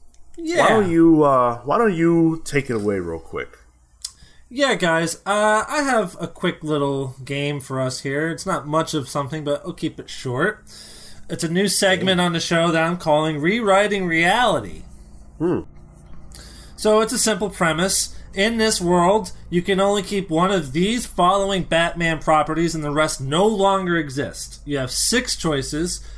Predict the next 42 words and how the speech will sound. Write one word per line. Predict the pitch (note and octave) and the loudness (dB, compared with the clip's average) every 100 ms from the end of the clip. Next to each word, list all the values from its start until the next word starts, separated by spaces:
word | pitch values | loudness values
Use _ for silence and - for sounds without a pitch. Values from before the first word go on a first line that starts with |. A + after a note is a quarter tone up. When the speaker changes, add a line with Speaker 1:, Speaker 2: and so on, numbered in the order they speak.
| - - - - | -16 -16 -16 -10
Speaker 1:
If | E3+ | -6
this | E3 D#3 | -4 -2
goes | E3 E3 D#3 | 0 0 4
well | E3 E3+ | 2 4
in | D#3 | 0
future | - C#3+ D#3 | -4 -4 -4
segments, | C#3+ D3 D3 D#3+ D3+ | -2 -2 0 -2 -2
it'll | C3 | -4
be | B2+ | -4
other | B2+ C3+ C#3 | -2 -2 -2
things, | C3 C#3 D3 F3 | -4 -4 -4 -4
but | C#3 F#2+ | -6 -8
for | C3+ | -4
this | D3+ D3 | -4 -2
week, | D3 C3+ | -4 -4
we'll | C3 | -4
do | C3 | -4
Batman | B2+ B2+ C3 C#3 D3+ | -2 -2 -2 -6 -8
since | D3 C3+ B2+ | -8 -10 -10
it's | A#2 - | -10 -8
the | B2 | -6
most | B2+ B2+ B2+ - | -4 -4 -4 -8
pervasive. | - A2+ A#2 A2 C#3 F#3+ F#3 - - - - - - - - - | -10 -8 -6 -6 -4 -4 -6 -14 -20 -20 -20 -20 -20 -20 -14 0
Uh, | D3+ D#3 D#3 D3+ D3 - - | 4 6 6 6 4 -4 -4
so | E3 | -4
keep | D#3 F#3 | 0 0
in | G3+ | 0
mind, | F#3+ G3 G3+ G3 E3 | 2 4 4 0 -6
whatever | D3+ D#3 E3+ F#3+ | -4 0 2 2
one | G3+ G3+ | 2 2
you | F#3 F3+ | 2 0
choose | - C4 C4 A3 G#3 G#3+ - - - _ - | 0 0 2 4 4 2 0 -4 -14 _ -4
will | C#3+ C3+ | -4 0
be | D3+ | 0
the | D#3 | 0
only | D#3 F#3 G#3+ G#3+ G#3+ G#3 - | 2 2 2 2 0 0 -2
of | D3+ C3 | -4 0
these | D#3+ G3 F#3+ - | 0 0 -2 0
six | F#3 F3+ | -2 -2
things | F3 E3+ D3+ | -4 -4 -4
that | C3 | -6
exist. | A#2+ C3+ A3 A3+ - | -4 -2 -2 -2 -10